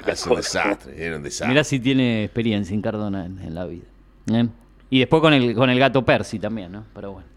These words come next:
Speaker 2: Por
Speaker 1: Y ahí
Speaker 2: favor.
Speaker 1: había un par de gatos, el gato Eugenio, el gato Percy, estaban todos gatos, hasta, hasta con, con Cacha Paredes.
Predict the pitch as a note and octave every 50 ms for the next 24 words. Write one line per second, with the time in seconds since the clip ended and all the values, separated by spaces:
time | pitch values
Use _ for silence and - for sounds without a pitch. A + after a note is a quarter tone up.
0 | - - - - - - - - - - - - - - - - F3+ F3 - E3
1 | E3+ F3 G#3 G3+ F3 D#3 C3+ B2+ C3+ D3 D3+ C#3+ C3+ - E3+ D#3 C#3 B2+ B2+ B2+
2 | B2 A#2 A2 - - G#2+ G#2+ G#2+ G#2 G#2 G#2 G#2+ G#2 G#2+ A2 A2 A2+ B2+ C3+ A#2+
3 | A#2+ A2+ A2+ - D3 E3+ D#3 D#3 C#3 C3 B2+ B2 C#3+ C#3 - C3+ A#2 D3+ E3 D3
4 | - B2+ C3+ E3 D#3+ - G3 F#3 D#3+ D#3+ E3 C#3+ A#2+ - G#2+ G2 - B2+ - D3
5 | C#3 G#2+ - - - - - - C3+ - - C#3+ C3+ - C#3+ C#3+ C#3+ C#3+ C#3 C3
6 | B2+ B2 A#2+ B2 A#2 A#2 - - - - - - - - - C3+ C3+ A#2 F3+ F3
7 | - - D3 - - C#3 D3 G3+ G3 D3+ A2+ G2 F#2+ F2+ -